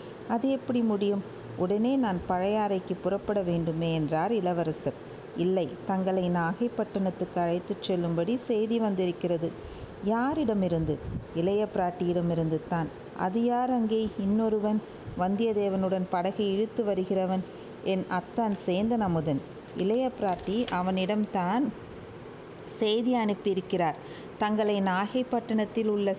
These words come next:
சூடாமணி விஹாரத்திற்கு அழைத்துச் செல்லும்படி." "ஆஹா,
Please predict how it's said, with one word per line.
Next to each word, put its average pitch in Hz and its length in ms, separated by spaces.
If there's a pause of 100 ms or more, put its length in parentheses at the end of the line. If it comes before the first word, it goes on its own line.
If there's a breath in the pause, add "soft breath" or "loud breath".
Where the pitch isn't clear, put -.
சூடாமணி 226 600
விஹாரத்திற்கு 180 800
அழைத்துச் 196 380
செல்லும்படி." 196 580 (500 loud breath)
"ஆஹா, 190 400